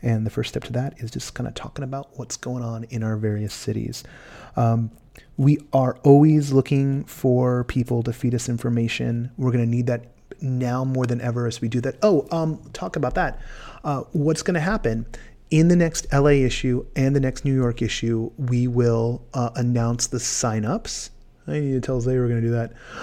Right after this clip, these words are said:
Uh, we'll announce the signups for, um,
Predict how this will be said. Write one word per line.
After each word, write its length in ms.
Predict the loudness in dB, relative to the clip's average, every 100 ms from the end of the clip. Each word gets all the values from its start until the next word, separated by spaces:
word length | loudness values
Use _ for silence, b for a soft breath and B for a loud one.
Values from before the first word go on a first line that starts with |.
| B B
Uh, 80 | 4
we'll 220 | 8 8
announce 300 | 6 4 0
the 120 | -2
signups 840 | -4 0 0 2 2 -2 -6 -12 -14 -18
for, 840 | -8 0 2 2 2 0 -2 -4 b b b b _
um, 600 | 0 0 0 -2 -4 -6